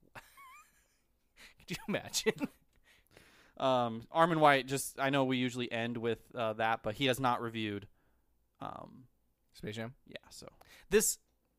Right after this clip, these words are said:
Speaker 1: mm, see, this feels like one where you'd be, "Oh, corporate, uh, commercial, blah, blah, blah." Everyone's taking that route. He's given this fresh.
Speaker 2: That's why he hasn't reviewed it yet.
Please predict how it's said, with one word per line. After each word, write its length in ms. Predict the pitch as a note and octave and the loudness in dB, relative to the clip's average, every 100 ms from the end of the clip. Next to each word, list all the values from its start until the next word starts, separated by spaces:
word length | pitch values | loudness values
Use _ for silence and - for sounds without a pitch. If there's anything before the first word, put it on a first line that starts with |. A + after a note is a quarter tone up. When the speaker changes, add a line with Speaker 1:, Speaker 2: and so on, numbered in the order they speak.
| _ | _
Speaker 1:
mm, 300 | D3 D3 C3+ | -8 -6 -6
see, 180 | - D#3+ | -2 0
this 180 | D3 D3+ | 0 -2
feels 260 | - D#3+ D3 | 4 4 4
like 180 | D#3 C#3+ | 2 2
one 260 | C#3+ D3+ | 0 2
where 120 | C#3+ C3 | 2 2
you'd 180 | B2+ | 2
be, 80 | B2+ | 6
"Oh, 380 | C#3 D#3 C#3+ C3+ | 10 10 10 6
corporate, 560 | - D3 C3+ C#3 B2+ A#2+ | 6 6 6 4 4 4
uh, 540 | C3+ B2 A#2+ A2+ G#2+ G#2 | 4 4 2 2 -2 -4
commercial, 460 | C3 B2+ - A2 | -2 -2 -2 -2
blah, 180 | G#2+ A#2+ | 2 2
blah, 180 | A#2+ A2+ | 4 0
blah." 300 | G#2+ A2+ A#2+ - _ _ _ - | 2 0 0 -4 _ _ _ 2
Everyone's 400 | D#3 E3 D3 - | 4 4 2 4
taking 220 | C3+ C3 | 2 4
that 160 | B2 A2+ | 0 0
route. 240 | A#2 B2 | -2 -4
He's 140 | A#2 | -6
given 200 | A2+ G2 | -6 -8
this 140 | E2+ - | -10 -14
fresh. 300 | - - - _ - | -14 -16 -20 _ -2
Speaker 2:
That's 180 | E3 F#3 | 0 2
why 100 | E3+ | 4
he 60 | |
hasn't 200 | D#3 C#3 | 2 0
reviewed 240 | A#2+ C#3 D#3 | -2 -2 -2
it 40 | |
yet. 220 | G#2+ G2+ | -4 -8